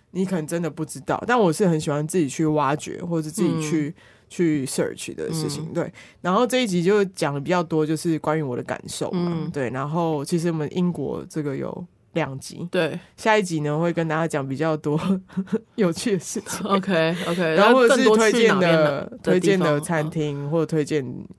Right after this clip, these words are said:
Speaker 1: 一定要喝的什么的东西。
Speaker 2: 嗯，嗯。
Speaker 1: 对，OK，那这一集就到这里。
Speaker 2: OK。
Speaker 1: 对，然后 Welcome to Chain Gang 的英国游 Part One就到这边。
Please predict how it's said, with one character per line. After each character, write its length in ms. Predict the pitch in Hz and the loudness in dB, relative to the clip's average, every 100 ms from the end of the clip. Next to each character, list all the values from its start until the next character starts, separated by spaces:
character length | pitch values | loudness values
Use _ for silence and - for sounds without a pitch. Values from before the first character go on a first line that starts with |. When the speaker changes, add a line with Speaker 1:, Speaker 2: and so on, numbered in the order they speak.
| - | -10
Speaker 1:
一 100 | 156 | -6
定 100 | 151 | -2
要 240 | 147 143 | -2 -2
喝 240 | 139 147 120 | -4 -4 -4
的 140 | - | -6
什 120 | - | -10
么 80 | - - | -14 -14
的 100 | - | -6
东 200 | 170 160 | -2 -2
西。 200 | 151 165 - - | -4 -8 -14 -12
Speaker 2:
嗯， 220 | 156 147 | -10 -10
嗯。 80 | 165 | -10
Speaker 1:
对， 240 | - 78 - | -8 -6 -6
OK， 380 | 147 151 156 165 | -6 -4 -2 -2
那 280 | 170 226 202 180 _ _ _ _ - | 2 4 2 0 _ _ _ _ 2
这 100 | 240 | 2
一 100 | 240 | 4
集 120 | 180 | 0
就 100 | 170 | 2
到 120 | 185 | 2
这 180 | 175 175 | 2 2
里。 220 | 143 92 165 - | 0 -4 -10 -4
Speaker 2:
OK。 440 | 202 185 175 214 | 2 4 6 6
Speaker 1:
对， 240 | 214 196 160 | 6 4 4
然 200 | 151 160 | 2 4
后 320 | 190 185 170 | 4 4 4
Welcome 500 | 180 202 196 185 175 | 4 4 4 2 2
to 260 | 175 160 156 | 0 0 0
Chain 360 | - 170 170 | -2 -2 0
Gang 320 | 165 165 131 | 0 -2 -4
的 280 | 131 120 80 - | -6 -6 -6 -4
英 240 | 294 349 | -4 0
国 200 | 247 240 | 2 2
游 260 | 214 196 196 | 2 0 0
Part 260 | - 202 - | -2 -2 -2
One 560 | 170 180 196 175 147 | -2 2 2 2 0
就 100 | 147 | -2
到 140 | 165 160 | -2 -2
这 160 | 151 | -2
边。 260 | 143 135 139 | -2 -2 -4